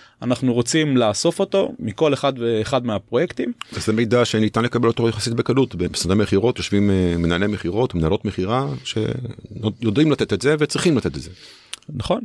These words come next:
Speaker 1: ואנחנו בעצם בפגישה הזאת צריכים להתמקד בלקבל מהם, אה, כמה שיותר דברים, וגם לשאול שאלות שהן שאלות שחשובות לנו, באותם פרמטרים, למשל, איפה הגן הקרוב, איפה הבית ספר הקרוב,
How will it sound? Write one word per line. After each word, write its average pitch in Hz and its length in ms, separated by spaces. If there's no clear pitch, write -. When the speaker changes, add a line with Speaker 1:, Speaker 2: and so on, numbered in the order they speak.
Speaker 1:
ואנחנו 135 640
בעצם 135 320
בפגישה 113 380
הזאת 170 180
צריכים 147 200
להתמקד 139 360
בלקבל 120 960
מהם, 170 460
אה, 113 520
כמה 143 180
שיותר 131 260
דברים, 175 240
וגם 156 340
לשאול 170 280
שאלות 156 520
שהן 151 300
שאלות 135 400
שחשובות 131 640
לנו, 90 280
באותם 104 400
פרמטרים, 135 600
למשל, 113 500
איפה 120 260
הגן 131 220
הקרוב, 95 500
איפה 107 160
הבית 101 180
ספר 123 280
הקרוב, 90 500